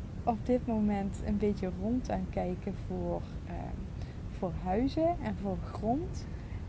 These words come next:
En nog helemaal niet per se een plan om hier iets te kopen of, eh, long-term te huren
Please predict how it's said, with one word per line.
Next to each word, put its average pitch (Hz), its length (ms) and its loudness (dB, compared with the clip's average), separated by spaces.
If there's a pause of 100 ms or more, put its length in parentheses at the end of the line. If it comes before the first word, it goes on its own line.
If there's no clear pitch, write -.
(100)
En 214 340 4
nog 214 200 2
helemaal 285 380 4
niet 262 360 6
per 277 200 4
se - 360 2
een 208 220 2
plan 254 300 4
om 240 120 4
hier 226 260 4
iets - 280 0
te 214 120 0 (100)
kopen 247 480 2 (100)
of, 202 460 -2
eh, 208 100 0 (760)
long-term 208 640 2
te - 120 -4 (180)
huren 226 540 2